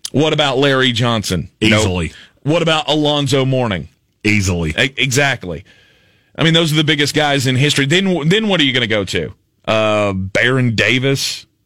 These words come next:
Speaker 1: Emeka Okafor? No. LaMelo Ball is nineteen years old, and he's already the biggest star the Charlotte Hornets have ever had.
Speaker 2: And one
Speaker 1: And
Speaker 2: thing, the thing that, the reason that LaMelo's not higher for me, it's not because of his game. He plays a very entertaining brand of basketball.
Speaker 1: Mm-hmm.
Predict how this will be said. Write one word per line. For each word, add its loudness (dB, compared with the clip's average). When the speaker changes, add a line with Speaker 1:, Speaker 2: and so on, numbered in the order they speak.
Speaker 1:
Emeka 0
Okafor? 0
No. 0
LaMelo 2
Ball 0
is 2
nineteen 2
years 2
old, 2
and 0
he's 0
already 2
the 2
biggest 2
star 0
the -2
Charlotte 0
Hornets -2
have 0
ever 0
had. -4
Speaker 2:
And 4
one 2
Speaker 1:
And 0
Speaker 2:
thing, 2
the 2
thing 0
that, 0
the 2
reason 2
that 0
LaMelo's 0
not -2
higher 0
for -6
me, 2
it's 0
not -2
because 0
of -4
his -6
game. -2
He -4
plays 0
a 2
very 2
entertaining 0
brand 0
of -6
basketball. -2
Speaker 1:
Mm-hmm. 0